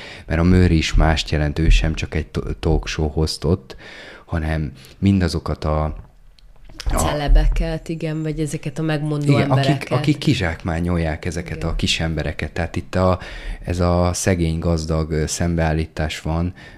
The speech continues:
Speaker 1: a, vagy úgy is nevezhetjük, hogy a, a kizsákmányolók és a kizsákmányolt réteg, és mindenben a nevetés úgy jön be, hogy nem, nem az van, hogy szimplán elintéznek.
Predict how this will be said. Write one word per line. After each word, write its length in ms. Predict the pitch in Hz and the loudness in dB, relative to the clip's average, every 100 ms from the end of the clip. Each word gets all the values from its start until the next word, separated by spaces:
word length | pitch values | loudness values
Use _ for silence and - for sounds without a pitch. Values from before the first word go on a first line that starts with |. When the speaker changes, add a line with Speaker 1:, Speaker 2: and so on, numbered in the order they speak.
| - | -10
Speaker 1:
a, 500 | 80 78 78 76 67 | -4 -2 0 -2 -2
vagy 180 | 85 85 | -2 -2
úgy 120 | 82 | -2
is 160 | 80 | -2
nevezhetjük, 680 | - 80 78 - 82 - - | -2 -2 -2 -4 -8 -8 -10
hogy 200 | - 76 | -6 -2
a, 360 | 78 76 78 - | -2 0 -2 -2
a 40 | |
kizsákmányolók 880 | - 87 85 80 - 80 80 78 76 | -4 0 0 0 0 -2 0 -2 -4
és 120 | - | -6
a 80 | - | -6
kizsákmányolt 800 | - 82 78 - - 76 76 76 | -4 -2 -2 -2 -4 -4 -4 -4
réteg, 320 | 85 85 90 | -4 -2 -2
és 140 | 82 - | -2 0
mindenben 380 | 113 107 85 | 2 2 2
a 20 | 82 | 2
nevetés 520 | 87 85 - 80 - | 2 0 -2 -4 0
úgy 160 | 90 | 0
jön 200 | 80 76 | 0 -2
be, 260 | 73 78 92 - - - - | 0 0 -2 -6 -20 -20 -18
hogy 280 | - 82 80 - - - | -6 -4 -4 -10 -20 -8
nem, 280 | - 131 131 | 0 0 0
nem 160 | 95 120 | 0 2
az 180 | 95 80 | 2 0
van, 140 | 82 | -2
hogy 180 | 80 78 | -4 -6
szimplán 480 | - 87 78 78 73 | -4 -4 -4 -4 -4
elintéznek. 960 | 80 78 73 78 73 - 67 65 - | -4 -4 -4 -6 -8 -8 -10 -12 -18